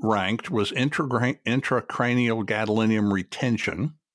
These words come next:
And the number fourth rank was out-of-pocket expense. Now, if the,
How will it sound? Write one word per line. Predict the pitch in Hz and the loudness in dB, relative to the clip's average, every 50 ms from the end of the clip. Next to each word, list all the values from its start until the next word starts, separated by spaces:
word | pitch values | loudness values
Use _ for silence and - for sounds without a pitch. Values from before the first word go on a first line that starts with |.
| _ _ _ _ _ _ - - - - - - - - - _ _ | _ _ _ _ _ _ -20 -20 -20 -20 -20 -20 -20 -20 -20 _ _
And | - 123 127 123 127 127 123 117 107 | 0 0 2 2 4 4 4 2 2
the | 117 120 120 120 117 | 2 2 2 4 4
number | 120 127 143 156 147 139 120 | 4 4 2 2 2 2 0
fourth | - - - - 190 202 196 170 147 131 - - - - | 0 -4 -2 0 2 2 4 2 2 0 -2 -8 -12 -6
rank | - 107 104 101 98 95 95 110 - - - - _ _ _ - | -2 0 2 2 2 0 -2 -4 -6 -10 -16 -16 _ _ _ -2
was | 113 113 117 117 113 113 113 113 117 113 107 - - - | 0 2 2 2 2 2 2 2 2 0 -2 -6 -6 -4
out-of-pocket | 113 113 120 120 - - - 104 104 - - 113 101 | -2 0 0 -2 -2 -2 -2 -2 -2 0 0 -2 -2
expense. | 101 - - - - 202 170 113 95 - - | -2 -6 -8 -2 0 0 0 0 -2 -4 -4
Now, | - 110 101 104 | -2 0 0 0
if | 113 110 - - | 0 -2 -2 -2
the, | 113 104 98 98 - | 0 0 0 0 -2